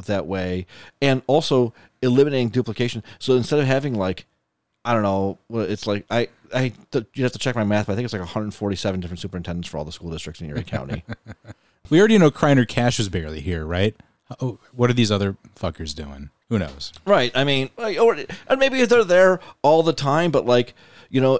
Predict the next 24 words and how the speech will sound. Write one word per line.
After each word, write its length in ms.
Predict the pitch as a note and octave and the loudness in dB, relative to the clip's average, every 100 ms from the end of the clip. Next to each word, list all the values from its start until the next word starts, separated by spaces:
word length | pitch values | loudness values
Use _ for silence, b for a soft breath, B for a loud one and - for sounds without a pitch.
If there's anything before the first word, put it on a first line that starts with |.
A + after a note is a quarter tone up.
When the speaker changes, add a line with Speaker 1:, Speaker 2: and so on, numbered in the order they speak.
| - | 2
Speaker 1:
if 160 | C3 | 0
you've 220 | F3 F#3 | 0 -2
got, 300 | D#3 E3 D3 - | 0 0 -2 -4
like, 300 | B2+ A2+ - - | -2 -2 -2 -4
it, 200 | D#3 - | -4 0
I 20 | |
mean, 140 | F3 D#3+ | 2 2
it's 120 | C#3+ | 0
legitimately, 500 | D3+ C3 D#3 F#3 D3 | -2 2 2 2 0
like, 180 | A2 G#2 | -2 -4
twenty-three 540 | - A2 A2 A2+ A2+ | -4 -2 -2 -4 -6
school 240 | G#2 A2+ B2 | -6 -4 -2
districts 400 | G2+ - F#2 - | -2 -4 -8 -8
in 440 | G2 F#2+ F#2 F2 _ b b b - | -6 -4 -4 -6 _ b b b -2
Erie 260 | G#2+ G2+ | 0 0
County. 540 | G2 G#2+ A2 F#2 F2 - | 0 0 0 -2 -4 -8
Speaker 2:
Yeah. 140 | D#2+ C#2 B - | -14 -18 B -2
Speaker 1:
Uh, 160 | A#2 - - | 0 0 0
if 480 | A#2+ A#2 A2 - _ _ _ - | 2 2 0 -6 _ _ _ -4
you 220 | C#3 C3 | 2 2
have 460 | B2 B2 A#2 G#2+ F#2+ | 2 2 2 0 0
that 200 | A#2 B2 | 0 0
many 220 | C3 B2+ | -2 -2
superintendents 880 | - C#3 B2 G2+ B2+ A2+ F#2 - | -4 -2 -2 -2 -2 -2 -6 -8